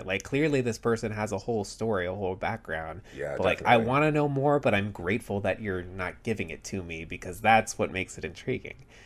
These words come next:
Speaker 1: Um, so, yeah, like I said, I wasn't fully blown away. After a week, all I could think about was this fucking movie. I went back to the theater, saw it again, <laughs> loved it.
Speaker 2: Yeah.
Speaker 1: Uh,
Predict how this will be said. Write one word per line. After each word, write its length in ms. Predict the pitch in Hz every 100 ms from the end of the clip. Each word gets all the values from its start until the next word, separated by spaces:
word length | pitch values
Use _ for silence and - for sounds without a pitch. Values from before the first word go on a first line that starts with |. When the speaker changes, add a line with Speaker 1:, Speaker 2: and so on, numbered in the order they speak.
| - - -
Speaker 1:
Um, 340 | 104 85 76 - - - - _ _ - - -
so, 180 | - 123
yeah, 360 | 120 85 - 120
like 160 | 101
I 60 | 104
said, 240 | - 110
I 100 | 80
wasn't 340 | 82 95 98 98
fully 260 | - 98
blown 260 | 85 87 82
away. 440 | 80 82 90 120 - - - -
After 320 | 107 95 - 101
a 60 |
week, 300 | 87 113 - - -
all 220 | 107 127
I 80 | 123
could 140 | 113 104
think 160 | 139
about 220 | 120 101 98
was 120 | 92
this 120 | 90
fucking 280 | - 110 92
movie. 340 | 101 123 90 78
I 80 |
went 160 | 92 98
back 200 | - 113
to 60 | 101
the 60 |
theater, 220 | - 95 92
saw 240 | - 98
it 60 | 95
again, 480 | 98 - 151 135 -
<laughs> 80 | -
loved 380 | 104 104 107 107 -
it. 240 | 165 - -
Speaker 2:
Yeah. 340 | - 160 147 -
Speaker 1:
Uh, 380 | 131 110 101